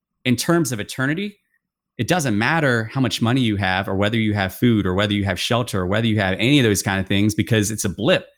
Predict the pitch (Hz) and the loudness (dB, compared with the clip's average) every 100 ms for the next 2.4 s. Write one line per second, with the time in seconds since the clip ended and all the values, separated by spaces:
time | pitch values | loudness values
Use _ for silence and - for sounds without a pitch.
0 | _ _ _ _ _ - 104 - 185 202 | _ _ _ _ _ 0 0 2 2 2
1 | 127 - 117 123 92 104 107 92 78 73 | 2 2 0 0 -2 -2 -2 -4 -8 -12
2 | - 98 80 | -6 -4 -4